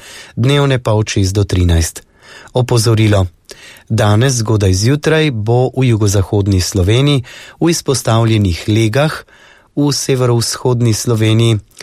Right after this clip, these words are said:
v sunkih veter dosegal hitrost okoli sedemdeset kilometrov na uro. Obeti.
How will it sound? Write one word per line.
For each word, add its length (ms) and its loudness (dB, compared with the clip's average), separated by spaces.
v 100 0
sunkih 560 0
veter 420 0
dosegal 640 0
hitrost 600 -2
okoli 360 0
sedemdeset 800 0
kilometrov 760 0
na 120 2
uro. 300 0
Obeti. 520 0